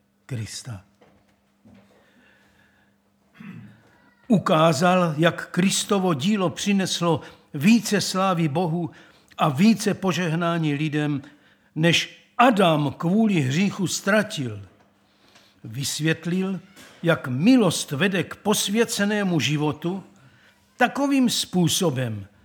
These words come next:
jak to zákon nikdy nemohl učinit. Vystopoval neporušený řetěz božího záměru od přezvědění ke konečnému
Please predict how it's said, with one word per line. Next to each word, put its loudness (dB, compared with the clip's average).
jak 0
to -4
zákon 0
nikdy 0
nemohl 0
učinit. -6
Vystopoval 0
neporušený -2
řetěz -4
božího -2
záměru -2
od 4
přezvědění 0
ke -2
konečnému 0